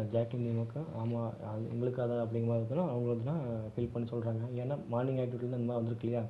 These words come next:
இந்த டைமில் ஃப்ரீ டாஸ்க்காக தான் வந்துன்னா ஃபேமிலி வந்து உள்ளே வருவாங்க.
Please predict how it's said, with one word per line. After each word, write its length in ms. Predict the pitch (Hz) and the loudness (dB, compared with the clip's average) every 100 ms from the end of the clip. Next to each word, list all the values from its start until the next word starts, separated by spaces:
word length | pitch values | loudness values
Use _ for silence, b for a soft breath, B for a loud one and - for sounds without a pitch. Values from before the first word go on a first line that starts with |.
| B B B B - | B B B B -4
இந்த 120 | 139 | 0
டைமில் 260 | 131 139 123 | 2 2 2
ஃப்ரீ 120 | 131 | 0
டாஸ்க்காக 360 | 123 120 - | 0 0 0
தான் 140 | 120 120 | 0 0
வந்துன்னா 160 | 135 143 - | 0 0 2
ஃபேமிலி 320 | 131 139 131 | 2 4 2
வந்து 200 | 123 127 | 2 4
உள்ளே 160 | 117 | 4
வருவாங்க. 440 | 117 117 110 110 | 4 4 2 0